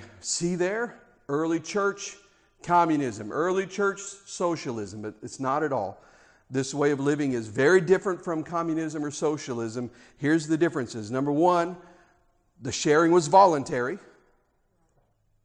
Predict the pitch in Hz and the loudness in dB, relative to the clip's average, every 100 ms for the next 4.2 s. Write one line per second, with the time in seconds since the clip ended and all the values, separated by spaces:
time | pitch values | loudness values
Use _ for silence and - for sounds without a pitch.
0 | _ - 143 160 156 - 165 - 143 175 | _ -8 -2 -2 -2 -2 -2 -4 0 4
1 | 202 190 208 214 139 147 143 160 175 - | 6 4 0 -2 -2 -4 -2 -4 -6 -12
2 | - _ _ _ 135 123 156 160 165 160 | -16 _ _ _ -10 -4 0 0 0 4
3 | 185 165 170 165 170 160 160 156 143 160 | 4 4 -2 -4 -4 -2 -2 -4 -4 -4
4 | 151 151 | -2 -4